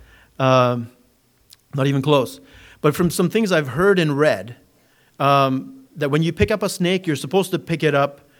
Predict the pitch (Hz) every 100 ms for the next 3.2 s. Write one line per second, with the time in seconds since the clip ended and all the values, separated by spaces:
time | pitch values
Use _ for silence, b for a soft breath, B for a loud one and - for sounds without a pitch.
0 | b b - 143 - 139 131 156 160 143
1 | 147 139 113 113 85 - _ _ _ _
2 | _ _ - 139 135 127 123 120 - 120
3 | 101